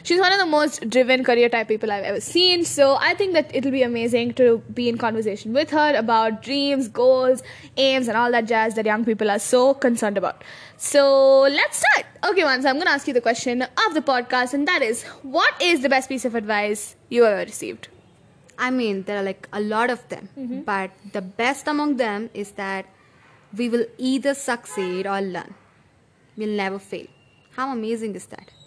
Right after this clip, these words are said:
Speaker 1: That's damn cool.
Speaker 2: You know, we don't have to be extreme. We just have to be consistent.
Speaker 1: Mm-hmm.
Speaker 2: You know, we must try to be the baddest person that we were too lazy to be yesterday.
Speaker 1: <laughs> That's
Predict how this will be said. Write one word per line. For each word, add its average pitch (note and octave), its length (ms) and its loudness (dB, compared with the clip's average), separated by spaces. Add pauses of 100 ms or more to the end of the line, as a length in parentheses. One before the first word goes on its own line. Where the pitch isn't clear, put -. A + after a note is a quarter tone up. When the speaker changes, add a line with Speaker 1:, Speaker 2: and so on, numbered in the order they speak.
(100)
Speaker 1:
That's - 400 -14
damn F#3+ 320 -12
cool. G3+ 240 -14 (180)
Speaker 2:
You C4 60 -8
know, D#4 140 -4
we C4 100 -2
don't C#4 200 -2
have C4+ 280 -2
to C#4+ 80 -10
be B3 180 -6
extreme. A3 720 -6 (220)
We A3+ 80 -8
just A#3 320 -10
have G#3+ 220 -8
to A3+ 60 -8
be G#3 100 -10
consistent. - 680 -12 (160)
Speaker 1:
Mm-hmm. C4 280 -12 (320)
Speaker 2:
You A3+ 80 -10
know, A3+ 100 -8
we A3+ 80 -6
must A3+ 300 -10
try A3+ 180 -2
to A#3+ 120 -8
be A3 180 -10
the G#3+ 100 -8
baddest G3 540 -8
person G3+ 440 -10 (140)
that G3+ 180 -10
we G#3 180 -10
were G3+ 100 -10
too A3 180 -10
lazy G3+ 320 -6
to G#3 140 -12
be F#3+ 140 -12
yesterday. G3+ 500 -12 (180)
Speaker 1:
<laughs> E4+ 140 -8
That's E4+ 360 -6